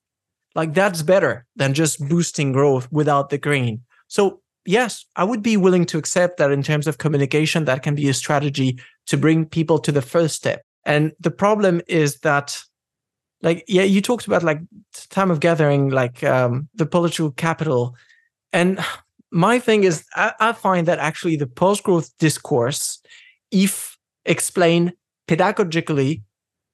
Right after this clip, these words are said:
hold more, more power. I find it more power because economic growth is, it doesn't address inequality, for example. It does not address north-south relation and other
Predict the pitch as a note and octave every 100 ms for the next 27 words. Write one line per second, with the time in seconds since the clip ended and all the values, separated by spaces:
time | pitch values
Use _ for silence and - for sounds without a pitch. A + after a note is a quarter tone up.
0 | _ - G3 G#3 - - E3 - _ _
1 | F3+ F3+ F#3+ A3+ A3 G3+ G3+ A3+ A3+ -
2 | D3 B2+ B2+ F#3+ F#3+ F#3+ F#3 G3+ - F3
3 | F3 E3+ E3 E3 E3+ F3 G#3 G#3 G3 F#3
4 | F3 B2 - - - E3 F#3+ G#3 G#3+ F#3
5 | F3+ - E3 D#3+ C#3+ C3 B2 B2 A#2 C#3
6 | A#2+ A#2 B2+ - _ - D#3 F#3+ G#3 G#3+
7 | G3+ D#3+ D#3 D3+ D#3 D#3+ E3+ - - -
8 | D#3 D#3 E3+ D3+ C#3 - C3+ B2+ - -
9 | B2+ B2+ - D3+ C#3 B2+